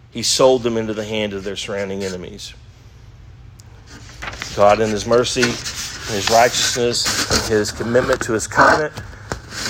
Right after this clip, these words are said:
lifts up judges. Eventually what happens? We get into First Samuel when we find out what? After this whole period, the people eventually said that they wanted a king. And it's not just any king.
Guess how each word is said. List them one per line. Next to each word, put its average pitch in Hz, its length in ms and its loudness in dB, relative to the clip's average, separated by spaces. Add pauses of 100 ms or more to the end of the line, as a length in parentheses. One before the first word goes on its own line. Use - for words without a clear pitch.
(960)
lifts 113 280 2
up 107 160 2
judges. 120 520 4
Eventually 135 440 2
what 143 160 6
happens? 143 360 0
We 135 100 -4
get 135 120 0
into 135 180 0
First 139 280 -2
Samuel 151 320 0
when 147 100 2
we 135 60 -2
find 143 260 2
out 139 180 2
what? 139 340 2 (640)
After 135 200 0
this - 200 -2
whole 147 260 0
period, 151 400 -2
the 123 80 -4
people 143 340 -4
eventually 143 400 -2
said 135 260 -2
that 131 120 0
they 139 100 2
wanted 139 260 0
a 123 40 -2
king. 127 320 0
And 113 100 2
it's 117 140 -2
not 165 180 4
just 165 200 0
any 175 160 2
king. 139 380 0